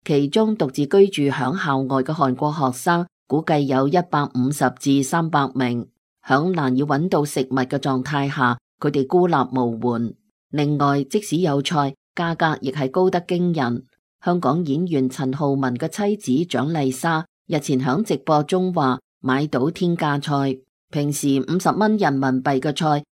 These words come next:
而家連運費竟然要兩千人民幣。佢表示，一般家庭根本食唔起。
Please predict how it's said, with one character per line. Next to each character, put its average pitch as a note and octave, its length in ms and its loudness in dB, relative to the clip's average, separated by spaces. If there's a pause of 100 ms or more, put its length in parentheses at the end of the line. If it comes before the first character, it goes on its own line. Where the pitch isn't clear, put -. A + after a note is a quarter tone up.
(160)
而 C#3 60 2
家 F#3+ 240 2
連 C#3 240 0
運 C#3 260 -2
費 D3+ 380 0
竟 D3+ 160 0
然 C#3 200 2
要 D3 200 4
兩 C3 300 0
千 F3+ 260 0
人 D3 140 0
民 B2+ 260 2
幣。 C3 380 0 (280)
佢 D#3+ 140 0
表 C#3+ 240 4
示， C#3+ 340 0 (220)
一 F#3 160 0
般 F3+ 160 2
家 F#3 240 0
庭 C3+ 260 -2
根 F#3 280 0
本 C#3+ 200 0
食 E3 180 -4
唔 B2 220 -4
起。 B2 440 -4